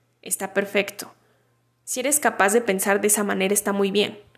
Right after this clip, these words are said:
Yo creo que si eres capaz de pensar que ya no quieres realizar esa tradición que se ha hecho desde hace mucho tiempo, también está perfecto. Es que parecieran pensamientos contrarios, pero en realidad son uno mismo. Yo creo que está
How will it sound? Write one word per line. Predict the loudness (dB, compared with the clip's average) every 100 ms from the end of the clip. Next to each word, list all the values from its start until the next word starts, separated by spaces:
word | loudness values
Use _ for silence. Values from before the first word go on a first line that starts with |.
| _ _
Yo | -2 0
creo | 2
que | 2
si | 2
eres | 2 2
capaz | 2 2 2
de | 2
pensar | 0 0 0
que | 0
ya | 0
no | 2 0
quieres | 2 2 2 2 -2 _ _ _ _ -4
realizar | -2 0 2 2
esa | 2 0
tradición | -2 -2 -2 -2 0
que | 0
se | 0
ha |
hecho | -2 -2 -2
desde | -2 -2
hace | -2 -2
mucho | -2 -2 -2
tiempo, | -4 -2 -4 -4 -12 _ _
también | -6 0 0
está | 0 -4 -4
perfecto. | -6 -6 -8 -10 -20 _ _ _ _ -6
Es | -2
que | 0
parecieran | 0 2 2 4 4 2
pensamientos | 2 0 0 0 0 -2
contrarios, | -4 -4 -2 0 0 0
pero | 0 -2
en |
realidad | 0 0 2 2 2
son | 2 2 4
uno | 4 2
mismo. | 2 2 2 0 -2 -4 -8 -20 _ _ _ _
Yo | -4
creo | 0 2
que |
está | 2 4 4 2 -2